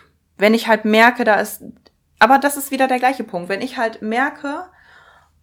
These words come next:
da ist nicht so die hunderttausend Prozent Energie da wie von mir,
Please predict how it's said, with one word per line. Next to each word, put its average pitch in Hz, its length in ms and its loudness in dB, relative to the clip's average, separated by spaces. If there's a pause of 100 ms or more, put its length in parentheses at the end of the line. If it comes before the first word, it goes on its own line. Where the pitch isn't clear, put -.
(220)
da 247 160 2
ist 269 200 -2
nicht 415 220 -10
so - 140 -4 (260)
die 349 60 -2
hunderttausend 285 580 -2
Prozent 233 340 -6
Energie 214 340 -4
da 196 160 -2
wie 185 100 -8
von 170 200 -10
mir, 220 380 -4